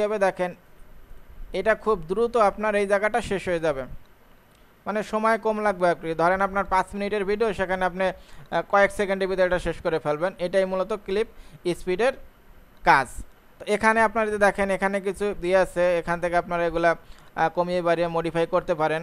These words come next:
আবার এখানে যদি দেন, ধরেন এখানে মান দিলেন, এখন এটা পূর্বের মানে যাবেন, এখানে দিলে সেটা রিসেট হয়ে যাবে। এই দেখেন এটা কিন্তু এই যে রিসেট হয়ে গেছে। আর এটা বাদ দেওয়ার জন্য এখানে, আহ, প্ল-, এটা ক্লিক করলে কিন্তু এই যে ইফেক্টটা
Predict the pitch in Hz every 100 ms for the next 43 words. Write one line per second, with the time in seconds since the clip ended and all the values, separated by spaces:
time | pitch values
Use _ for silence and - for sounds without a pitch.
0 | - 151 160 170 170 196 208 208 190 175
1 | 190 196 - - - 180 190 190 202 190
2 | 185 196 185 175 175 180 190 185 196 208
3 | 202 185 190 180 170 170 185 185 202 196
4 | 208 220 185 185 170 165 147 139 147 -
5 | - - - 180 185 156 160 165 180 180
6 | 190 254 254 - 165 165 185 170 170 160
7 | - 135 156 165 165 165 175 175 202 202
8 | 202 208 196 190 196 262 - - - -
9 | - 156 - - 190 - 180 202 196 208
10 | 202 214 208 220 226 220 208 185 190 190
11 | 233 277